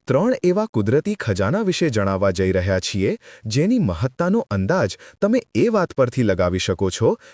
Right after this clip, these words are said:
કે વૈજ્ઞાનિક સંશોધનો, આયુર્વેદ અને દાદી-નાનીના નુસ્ખાઓ બધા જ તેના ફાયદાઓની પ્રશંસા કરે છે. મિત્રો, લસણને આયુર્વેદમાં રસોન કહેવામાં આવ્યું છે. તે જ રીતે ગોળને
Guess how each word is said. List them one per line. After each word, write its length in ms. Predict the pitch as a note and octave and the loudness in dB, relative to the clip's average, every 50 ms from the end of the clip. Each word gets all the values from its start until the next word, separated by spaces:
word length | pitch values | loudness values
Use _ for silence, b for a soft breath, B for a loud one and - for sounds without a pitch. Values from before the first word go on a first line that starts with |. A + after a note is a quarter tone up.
| B B | B B
કે 100 | - B3 | 0 0
વૈજ્ઞાનિક 640 | A3 G#2 F#2+ F#2 F2+ F2+ G#2+ A#2+ D#3 G3 A#3 C4 - | 0 2 2 0 0 2 0 0 0 0 0 -2 -2
સંશોધનો, 720 | - - G#2+ F#2 F2 - - F#2 E2+ F#2 F#2+ F#2 G2+ D3 A#3 - b b b b b - | -2 -2 -2 -2 -2 -2 -2 -2 0 0 -2 0 0 -2 -2 -4 b b b b b -4
આયુર્વેદ 600 | G2+ G2 F#2 F2+ F2+ F2 E2+ F2+ A2 F3+ G3+ A#3 B B B B B | -2 0 2 2 2 0 2 2 2 2 0 -2 B B B B B
અને 180 | F3 A#3 C#4 | 0 0 2
દાદી-નાનીના 760 | A#3 C#3 A#2+ A2 F2+ G2+ F3 A3+ G#3 D#3 C#3 D3 D#3+ F3 G#3 A3 | 0 0 0 0 0 0 0 0 0 0 0 0 0 0 0 0
નુસ્ખાઓ 600 | D3+ G2+ F#2 - - - - G#3 A3 F#3+ A2+ F2 E2 b b b b | 0 0 -2 -2 -4 -6 -2 0 2 2 2 0 -4 b b b b
બધા 520 | G#2+ G2+ F#2+ F#2 E2+ E2 D#2+ F#2 G#2+ D#3 A3+ | -6 -2 -2 -2 -2 -2 -4 -4 -2 -2 -2
જ 160 | G3 A3 b b b b | -4 -6 b b b b
તેના 220 | - E3 F#3 A#3+ B3+ | -2 0 0 0 -2
ફાયદાઓની 640 | - - - F#2 F#2 F2+ F#2+ C#3 D#3 A2+ G#2 E3 B3 | -2 -2 -2 0 0 0 0 0 0 0 0 -2 -2
પ્રશંસા 560 | - - - G2+ - - G2 G2 - - A3+ | -2 -2 -2 -2 -2 -2 -4 -2 -2 -4 -4
કરે 260 | - - B2 G2 F#2+ | 0 0 0 2 0
છે. 300 | F2 - - G#2 E2+ D2+ - _ _ _ _ b b b b b | 0 -2 -2 -4 -4 -4 -8 _ _ _ _ b b b b b
મિત્રો, 380 | G2 G2 F#2+ E2+ - G2 G#2+ E3 B3 - b b b b b b | -2 -2 -2 -2 0 0 0 0 0 -4 b b b b b b
લસણને 680 | G#2 G2+ G2+ F#2+ - G3 A3+ B3+ A#3+ F#3 G#2+ F2+ E2 b b b b - | 0 2 2 0 0 0 0 0 2 0 0 -2 -4 b b b b -2
આયુર્વેદમાં 800 | G2+ G2+ A#2 F3+ A#3+ A#3 F3+ C#3 G#2+ G#2+ C3 F#3+ E3+ G2 E2+ b b b b | 0 2 2 2 2 2 2 0 0 2 0 0 0 -2 -4 b b b b
રસોન 460 | G2+ G2+ G#2 F#2+ - - C#3+ A3 C4 | -2 0 0 0 0 0 0 0 0
કહેવામાં 520 | B3+ - C3 A2+ A2+ G#2+ G2+ G2 G2 F2+ | 0 0 0 0 2 0 0 0 0 0
આવ્યું 220 | E2+ E2 E2+ F2 E2+ | 0 -2 -2 -2 -2
છે. 300 | - - G2+ F2 D2 D2 _ _ _ _ b b b b b - | -2 -2 -4 -4 -4 -8 _ _ _ _ b b b b b -4
તે 140 | G#2 G2+ G2 | -2 -2 0
જ 100 | F2 G2+ | -2 -2
રીતે 300 | F#2+ F#2+ F2 - G#2+ - A#3+ b b b b b | -2 -4 -2 0 -2 -2 -2 b b b b b
ગોળને 600 | G#2 F#2+ F#2+ F#2+ G2 A#2+ A3 B3+ A#3 E3 F#2 E2+ | -8 -2 2 2 2 4 2 2 2 0 0 -2